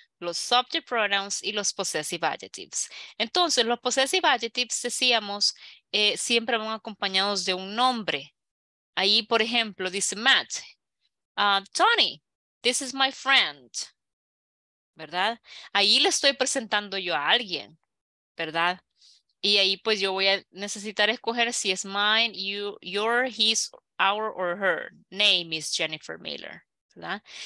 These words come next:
Entonces, de acuerdo a lo que la conversación indique, yo voy a escoger cuál es el possessive adjective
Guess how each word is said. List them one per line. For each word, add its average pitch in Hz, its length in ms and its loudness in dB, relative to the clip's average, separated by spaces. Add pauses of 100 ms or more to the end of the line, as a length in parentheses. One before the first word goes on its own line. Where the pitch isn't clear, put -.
(140)
Entonces, 226 340 0
de 214 140 6
acuerdo 240 400 2
a 320 40 2
lo 285 140 -2
que 269 100 -4
la 233 120 2
conversación 214 560 -6
indique, 226 400 -2
yo 196 140 -2
voy 214 160 0
a 220 40 2
escoger 220 640 -6
cuál 202 240 0
es 208 160 -4
el 214 80 -6
possessive 190 600 -4
adjective 262 500 0